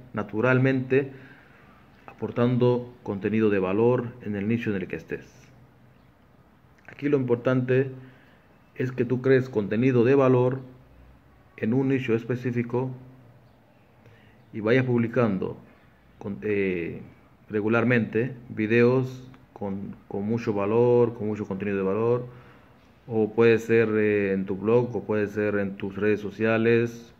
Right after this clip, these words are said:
puedes postear, puede, lo importante es aportar valor. Cuando vayas aportando valor, tu comunidad va a ir creciendo. Y cuando ya tengas una comunidad grande, la misma comunidad te va a pedir qué es lo que quiere de ti.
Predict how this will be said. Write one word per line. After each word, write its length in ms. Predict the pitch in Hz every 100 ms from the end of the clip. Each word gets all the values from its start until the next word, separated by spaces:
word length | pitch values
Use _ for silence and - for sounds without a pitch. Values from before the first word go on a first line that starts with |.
| -
puedes 220 | 107 101
postear, 800 | - 92 - 110 113 117 120 117
puede, 220 | 113 110 107
lo 140 | 101 104
importante 600 | 107 117 120 117 117 123
es 280 | 123 - - - - - -
aportar 440 | 107 107 104 120
valor. 280 | 110 101 82 - - -
Cuando 180 | 104 113
vayas 220 | 165 165
aportando 420 | 147 147 165 156
valor, 380 | 151 151 156 - - - - - - - -
tu 100 | 120
comunidad 500 | 113 120 120 135 123
va 60 |
a 40 | 120
ir 140 | 120
creciendo. 500 | 117 107 113 92 78 - - - _ _ _ - -
Y 80 | -
cuando 220 | - 104
ya 140 | 120 139
tengas 280 | 160 147
una 140 | 151 151
comunidad 680 | 131 127 131 135 127 - - - - -
grande, 600 | 107 139 139 127 135 131 - - - _ _
la 160 | 117 120
misma 240 | 175 185
comunidad 440 | 156 156 156 160 165
te 100 | 127
va 100 | 127
a 80 |
pedir 460 | 127 120 123 127 127 - - - _ _ _ _
qué 120 | 127
es 60 | 131
lo 100 | 127
que 80 | 127
quiere 180 | 120
de 120 | 117 113
ti. 280 | 131 -